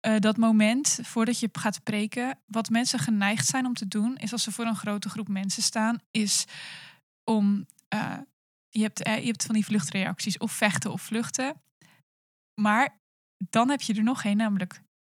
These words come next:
freeze. En dat je een soort van <gasps> dat gaat doen, want je lichaam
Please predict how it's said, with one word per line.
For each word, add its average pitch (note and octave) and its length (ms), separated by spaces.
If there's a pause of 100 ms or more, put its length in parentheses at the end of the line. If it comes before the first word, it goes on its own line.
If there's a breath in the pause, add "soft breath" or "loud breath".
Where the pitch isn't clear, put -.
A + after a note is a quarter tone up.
(100)
freeze. G3+ 720 (680 loud breath)
En A3+ 120
dat A#3+ 140
je - 60
een A3+ 60
soort B3 180
van G#3+ 160
<gasps> C#4 100 (1160 loud breath)
dat C4 220
gaat A3+ 180
doen, G#3+ 280
want A3+ 160
je A#3+ 100
lichaam G#3+ 500